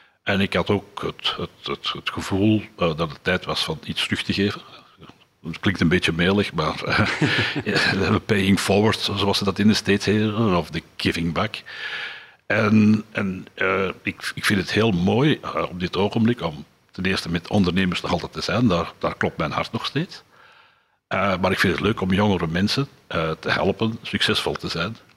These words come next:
En ik heb alles behalve de wijsheid in pacht. Eh, en ik denk dat ik evenveel van hen leer als ze van mij leren.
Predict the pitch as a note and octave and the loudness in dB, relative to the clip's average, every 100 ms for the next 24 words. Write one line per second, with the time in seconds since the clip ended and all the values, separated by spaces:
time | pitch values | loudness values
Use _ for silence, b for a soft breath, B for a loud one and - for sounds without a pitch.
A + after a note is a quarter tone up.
0 | _ B B B B _ E2+ D2+ C#2+ - | _ B B B B _ -4 -4 -8 -12
1 | - E2+ - _ A2 A2 E2 - F#2 E2+ | -8 -8 -8 _ -2 0 0 0 2 2
2 | D#2+ D2+ D2+ - D#2+ D#2 C#2+ F2+ - - | 0 0 0 0 -2 -4 -6 -4 -6 -10
3 | - - D2 D2 - - D#2+ D2 D2 D#2 | -10 -6 -4 -6 -6 -6 -6 -8 -6 -4
4 | C#2 D2+ - G2 E2+ A2 F2+ D#2+ E2 F#2 | -6 -6 -2 -2 -2 -2 0 0 0 0
5 | E2 E2 - - - D2+ E2+ G#2 E2 G2 | 2 0 -2 -4 -4 -2 2 2 0 -2